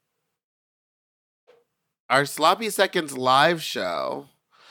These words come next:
is gonna be on Tuesday, December sixth. It's our three hundredth episode, and we're celebrating with a live show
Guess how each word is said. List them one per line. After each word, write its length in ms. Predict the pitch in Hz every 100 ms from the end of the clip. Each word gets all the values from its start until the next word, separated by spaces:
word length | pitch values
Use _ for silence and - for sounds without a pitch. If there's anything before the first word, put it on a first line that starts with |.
| - - -
is 160 | 135
gonna 220 | - 147
be 140 | 147 147
on 160 | 135
Tuesday, 520 | 123 185 196 180 196 175
December 520 | 165 - 151 143 139
sixth. 500 | - 143 139 - -
It's 180 | 143 147
our 120 | 139
three 320 | - 226 269
hundredth 440 | 214 214 190 202 -
episode, 460 | 185 196 - 185 175
and 140 | 160
we're 100 | 185
celebrating 580 | 165 202 180 151 147 143
with 140 | 139
a 60 | 135
live 480 | 127 139 165 226 233
show 320 | - 135